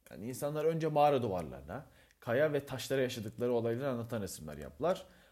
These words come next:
Ancak bu resimler bir olayı an-, anlatsa da bir yazı niteliği t-, taşımamaktaydı. Zamanla bu resimlerin gelişmesiyle ideografik yazı şekli ortaya çıktı. Olaylar yine resimlerle belirtiliyor ancak,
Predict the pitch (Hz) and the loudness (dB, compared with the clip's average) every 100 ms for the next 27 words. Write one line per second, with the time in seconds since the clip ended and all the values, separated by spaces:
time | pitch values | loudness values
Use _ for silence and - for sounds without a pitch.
0 | _ - 190 160 123 165 185 180 147 127 | _ -2 0 0 0 2 2 2 0 0
1 | 139 - 127 131 165 156 110 117 107 101 | 0 -2 0 4 4 4 0 -4 -6 -4
2 | 110 117 - 156 233 196 - 120 135 127 | -4 -2 0 2 2 -2 -8 -4 0 0
3 | 135 175 110 143 240 - - 131 - 143 | 0 0 0 -2 -4 -6 -14 -8 -2 -2
4 | 92 80 - 73 71 - - _ _ _ | -2 -8 -12 -12 -12 -16 -20 _ _ _
5 | _ _ _ - 120 196 277 247 190 247 | _ _ _ -4 0 4 4 4 6 4
6 | 247 175 147 135 147 143 160 - 202 185 | 4 2 2 2 2 0 -4 0 4 4
7 | 262 - - - 175 196 190 180 180 175 | 4 0 -8 -2 6 8 8 4 2 -2
8 | - - _ _ - 120 113 104 - 80 | -6 -12 _ _ -4 -4 -2 -6 -6 -8
9 | 76 67 - - - - _ _ _ - | -8 -12 -12 -14 -20 -20 _ _ _ -2
10 | 117 143 170 233 175 143 240 185 143 120 | 4 6 8 8 8 6 6 6 4 2
11 | 151 220 175 131 107 92 123 226 277 - | 6 8 8 4 0 -2 2 4 2 -4
12 | - - 180 208 170 226 262 | -20 0 2 4 4 2 0